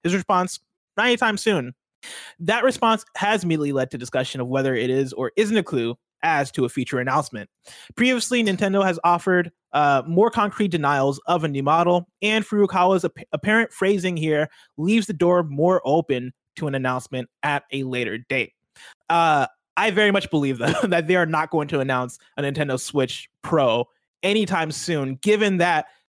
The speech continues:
Nintendo Switch sales, hardware sales, have been on the rise for the last year and might con-, continue to see a rise. Like, the, the, when, Tim, to your question of the Nintendo drought, right? Like, we've, we've had reports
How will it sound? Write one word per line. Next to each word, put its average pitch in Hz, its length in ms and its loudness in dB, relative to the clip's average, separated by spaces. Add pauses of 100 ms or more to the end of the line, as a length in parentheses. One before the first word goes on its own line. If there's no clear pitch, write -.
(140)
Nintendo 202 320 2
Switch - 440 0 (240)
sales, 175 640 2
hardware 190 340 2
sales, 139 420 0 (460)
have 208 260 0
been 208 120 4
on 202 80 2
the 180 80 4
rise 143 260 2
for - 60 -12
the 139 80 -2
last 123 280 0
year 117 240 -2 (280)
and 208 280 0
might 185 240 0
con-, - 140 -8 (240)
continue 175 380 0
to 147 60 2
see 175 200 -4
a 143 80 2
rise. 117 380 -2 (420)
Like, 156 260 0 (920)
the, 160 240 -4 (240)
the, 208 200 2
when, 190 380 0 (180)
Tim, 220 160 0
to 202 80 -4
your 233 100 4
question 208 320 0
of 175 240 4
the 165 60 0
Nintendo 147 720 0 (260)
drought, 143 500 0
right? 139 320 0
Like, 143 320 0 (1000)
we've, 185 400 0
we've 208 240 0
had 233 240 0
reports 175 640 0